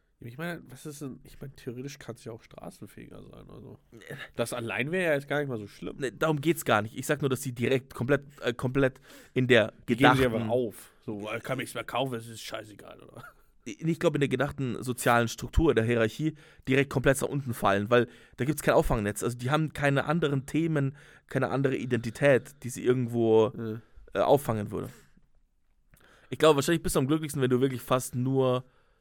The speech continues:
Speaker 2: zweckgebunden und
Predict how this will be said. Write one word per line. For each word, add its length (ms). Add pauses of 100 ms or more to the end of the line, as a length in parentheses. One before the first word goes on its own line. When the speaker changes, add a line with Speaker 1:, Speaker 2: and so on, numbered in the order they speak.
(1300)
Speaker 2:
zweckgebunden 800
und 560